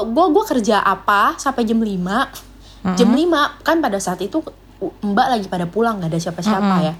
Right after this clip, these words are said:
Speaker 2: Heeh.
Speaker 1: Jadi jam lima gue bangun, gue bebersih dulu, bebersih
Speaker 2: Hmm.
Speaker 1: semuanya. Jam
Speaker 2: Heeh.
Speaker 1: enam gue siap-siapin makan pagi anak-anak gue.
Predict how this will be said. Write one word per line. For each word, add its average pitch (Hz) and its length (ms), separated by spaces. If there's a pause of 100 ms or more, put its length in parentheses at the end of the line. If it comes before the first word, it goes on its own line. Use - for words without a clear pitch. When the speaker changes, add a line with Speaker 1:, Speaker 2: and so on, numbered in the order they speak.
(260)
Speaker 2:
Heeh. 190 220
Speaker 1:
Jadi 311 240
jam 247 120
lima 254 240
gue 311 200
bangun, 240 340
gue 302 200 (140)
bebersih 202 540
dulu, 190 400 (520)
bebersih 226 440
Speaker 2:
Hmm. 233 80
Speaker 1:
semuanya. 208 640 (400)
Jam 208 240
Speaker 2:
Heeh. 190 80
Speaker 1:
enam 277 240
gue 302 100
siap-siapin 233 600
makan 220 280
pagi 214 280
anak-anak 208 480
gue. 196 480